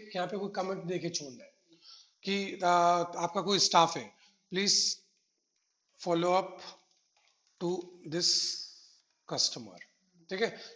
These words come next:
तो आप ये डाल के जब पोस्ट पे डाल दोगे तो आपका जो भी staff होगा, सिर्फ ये आप देख सकते हो, आपका जो भी staff होगा वो देख सकता है, तो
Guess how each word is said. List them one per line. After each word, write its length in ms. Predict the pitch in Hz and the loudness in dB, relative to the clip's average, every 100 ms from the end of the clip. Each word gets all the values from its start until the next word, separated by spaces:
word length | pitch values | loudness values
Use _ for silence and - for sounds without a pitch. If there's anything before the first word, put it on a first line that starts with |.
| - | 2
तो 60 | |
आप 160 | 185 170 | 2 4
ये 140 | 196 | 2
डाल 200 | 196 202 | 4 4
के 120 | 185 | 2
जब 180 | 190 208 | -4 -4
पोस्ट 240 | 196 202 - | -2 0 2
पे 120 | 208 | 2
डाल 180 | 196 196 | 2 2
दोगे 220 | 202 226 | -2 -2
तो 100 | 208 | 0
आपका 220 | 185 208 | 0 -2
जो 160 | 170 196 | -2 0
भी 120 | 247 | 0
staff 360 | - 196 190 | 4 6 6
होगा, 260 | 170 123 85 - _ _ - | 4 -6 -12 -16 _ _ -4
सिर्फ 200 | - 202 | 0 2
ये 100 | 202 | 2
आप 220 | 202 185 | 4 4
देख 160 | 170 208 | 2 -2
सकते 280 | 220 175 233 | -4 -2 0
हो, 60 | |
आपका 280 | 220 190 208 | 0 0 -2
जो 120 | 190 | -6
भी 100 | 190 185 | -4 -6
staff 320 | - 170 170 | -4 -4 -6
होगा 160 | 180 180 | -6 -6
वो 140 | 147 | -8
देख 120 | 113 - | -12 -12
सकता 340 | 117 _ 98 | -12 _ -20
है, 100 | 90 - - - | -20 -20 -20 -8
तो 100 | 202 | -2